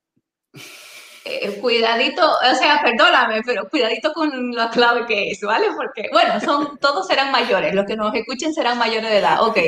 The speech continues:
Speaker 1: cuéntame. <laughs> Que, cuidadito, sí, porque uno se encuentra con cada cosa. <laughs>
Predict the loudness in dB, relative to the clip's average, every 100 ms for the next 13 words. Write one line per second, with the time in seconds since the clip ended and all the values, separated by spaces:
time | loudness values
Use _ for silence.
0 | -2 -2 2 2 2 0 0 -4 -10 -16
1 | _ -8 -4 -4 -4 -8 -8 0 4 4
2 | 6 4 4 2 0 0 0 0 2 2
3 | 0 -4 -4 -4 -2 -4 -2 -4 -2 0
4 | 0 0 0 2 0 -2 0 2 2